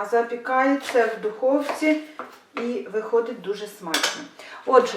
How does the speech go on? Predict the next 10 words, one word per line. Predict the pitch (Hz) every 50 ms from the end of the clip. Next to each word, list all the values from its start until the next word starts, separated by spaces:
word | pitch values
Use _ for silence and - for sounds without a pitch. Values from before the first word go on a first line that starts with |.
| - -
цибульку | - 262 233 277 302 294 277 285 262 240
ось | 220 220 -
так | - 247 247 247 247
от | 226 233 240
я | 226 220
нарізала | 220 220 220 233 254 254 240 233 214 202 202 196 196
не | 202 208 220 226 233 226
дуже, | - - 240 233 226 - - -
е, | 381 - - - - - - - - - - - - - - - - - - - - - - - - - - - - - 185 185 185 185 180 180
дрібно, | 226 269 277 247 - 214 214 214 202 220 302